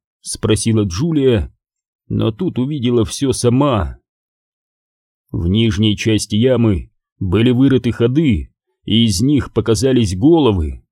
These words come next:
Это были головы чужих. Скорее всего, существа находились на нижнем уровне муравейника. Должно быть, их потревожил шум падающего тела. Чужие вышли на разведку.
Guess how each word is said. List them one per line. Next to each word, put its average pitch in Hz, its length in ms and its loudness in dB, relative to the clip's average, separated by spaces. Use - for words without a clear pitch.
Это 117 340 -2
были 123 280 2
головы 117 580 2
чужих. 113 920 -2
Скорее 135 500 0
всего, 143 360 0
существа 127 720 -2
находились 127 520 -2
на 110 140 2
нижнем 135 420 0
уровне 123 340 4
муравейника. 127 800 0
Должно 113 540 0
быть, 117 200 -2
их 123 180 -4
потревожил 117 720 2
шум 127 360 0
падающего 113 680 0
тела. 113 580 0
Чужие 110 880 0
вышли 131 460 2
на 127 120 4
разведку. 120 840 0